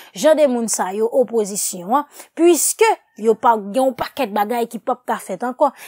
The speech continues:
Zafè pou senatè, ap vin pase lalwa, anpeche prezidan travay. Bagay sa ap fini. Zafè depite, li menm ap pase lòd,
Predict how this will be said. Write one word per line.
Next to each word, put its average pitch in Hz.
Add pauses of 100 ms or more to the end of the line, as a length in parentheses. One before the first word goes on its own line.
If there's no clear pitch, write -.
Zafè 277
pou 294
senatè, 285
ap 196
vin 240
pase 233
lalwa, 202
anpeche 240
prezidan 214
travay. 214 (220)
Bagay 233
sa 185
ap -
fini. 190 (260)
Zafè 262
depite, 277
li 277
menm 196 (320)
ap 262
pase 262
lòd, 226